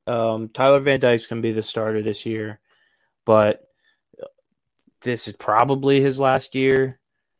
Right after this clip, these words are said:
Um, Ja'Carri Brown's a very high upside t-, archetype. He's a v-,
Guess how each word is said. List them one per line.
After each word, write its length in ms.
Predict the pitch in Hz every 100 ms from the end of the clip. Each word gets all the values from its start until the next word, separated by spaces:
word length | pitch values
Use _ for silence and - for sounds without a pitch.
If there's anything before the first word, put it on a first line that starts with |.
| _
Um, 380 | - 110 107 104
Ja'Carri 420 | 107 110 135 131
Brown's 380 | 110 113 117 113
a 80 | 107
very 360 | 104 107 110 107
high 340 | - 107 107
upside 640 | 107 104 - 107 104 104 - _ _ _ _ _ -
t-, 80 | -
archetype. 760 | 85 110 117 117 107 110 110
He's 220 | 107 107 98
a 60 |
v-, 240 | 82 -